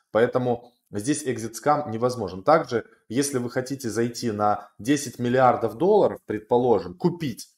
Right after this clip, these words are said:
э, выпустить себе токен N F T индекс на десять миллионов долларов. Ликвидности там на Uniswap может не быть, или может быть большое проскальзывание.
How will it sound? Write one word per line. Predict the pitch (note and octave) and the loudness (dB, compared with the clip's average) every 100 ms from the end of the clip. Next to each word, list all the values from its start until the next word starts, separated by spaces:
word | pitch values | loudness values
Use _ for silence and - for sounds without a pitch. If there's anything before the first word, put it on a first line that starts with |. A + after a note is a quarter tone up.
| _ - | _ -2
э, | G#2 | 0
выпустить | G#2 F3 E3+ A#2 G#2+ - | 2 0 0 -6 -8 -10
себе | - A2 A#2+ | -8 -2 -2
токен | - C3 - F#2 G#2 | 2 0 0 -6 -6
N | A#2+ | -6
F | G#2+ | -6
T | - A#2 | -8 -10
индекс | - B2 D#3+ F3+ G3 - _ | -8 -4 -2 0 -4 -10 _
на | - | -8
десять | A2 D3+ D#3 - | -2 -2 -2 -6
миллионов | G#2+ A2+ B2+ A#2 | -4 -2 -2 -2
долларов. | G#2+ F#2+ E2+ E2 - - | 0 0 0 -4 -12 -10
Ликвидности | G2+ B2 E3 E3 D#3 - | -8 -4 -2 -2 -8 -6
там | - A2 | -4 -2
на | G#2+ A2 | -4 -6
Uniswap | G#2+ - C3+ C#3 | -8 -4 -4 -4
может | G#2 A2+ A2+ G#2+ | -6 -6 -6 -10
не | |
быть, | G2 G2 - | -6 -6 -8
или | E2 | -12
может | F2+ A2 G#2+ | -10 -10 -10
быть | G2 | -6
большое | G2+ G#2 A#2+ | -4 -2 -2
проскальзывание. | A2+ A2 - G2 E2 D#2+ D#2+ | -2 -4 -4 -4 -4 -8 -16